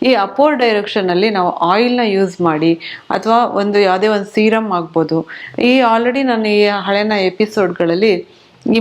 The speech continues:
ಮನೇಲೇ ಹೇಗೆ ನಾವು ಆಯಿಲ್ನ ತಯಾರಿಸ್ಕೋಬೋದು, ಫೇಸ್ ಆಯಿಲ್ನ ಅಂತ ಹೇಳಿದ್ದೀನಿ. ಗ್ಲೋ ಆಯಿಲ್ ಕೂಡ ನಾನು ಹೇಳ್ಕೊಟ್ಟಿದ್ದೀನಿ.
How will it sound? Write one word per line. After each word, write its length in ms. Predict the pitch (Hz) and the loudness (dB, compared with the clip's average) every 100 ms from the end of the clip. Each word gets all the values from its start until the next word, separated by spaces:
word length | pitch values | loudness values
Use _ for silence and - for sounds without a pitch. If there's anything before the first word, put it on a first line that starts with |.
| 214 | 2
ಮನೇಲೇ 300 | 185 202 254 247 | 0 0 0 2
ಹೇಗೆ 260 | 208 208 214 | 0 2 0
ನಾವು 160 | 196 190 196 - | -2 0 0 0
ಆಯಿಲ್ನ 280 | 185 202 196 196 | 0 0 -4 -2
ತಯಾರಿಸ್ಕೋಬೋದು, 840 | 180 180 180 - - 170 165 160 165 165 | 0 0 -2 -6 -4 0 0 0 -2 0
ಫೇಸ್ 260 | 185 185 180 | 0 0 -2
ಆಯಿಲ್ನ 260 | 165 160 160 151 | -2 -2 -4 -4
ಅಂತ 120 | 226 220 | -2 -2
ಹೇಳಿದ್ದೀನಿ. 440 | 165 156 151 151 156 - - - 160 | 0 0 -2 -2 -4 -10 -16 -8 2
ಗ್ಲೋ 140 | 202 220 208 | 4 4 2
ಆಯಿಲ್ 200 | 185 180 - | 0 -2 -2
ಕೂಡ 80 | 175 269 | -4 -2
ನಾನು 140 | 247 185 | -2 0
ಹೇಳ್ಕೊಟ್ಟಿದ್ದೀನಿ. 640 | 165 170 151 147 147 151 | -2 -2 -2 -2 0 -2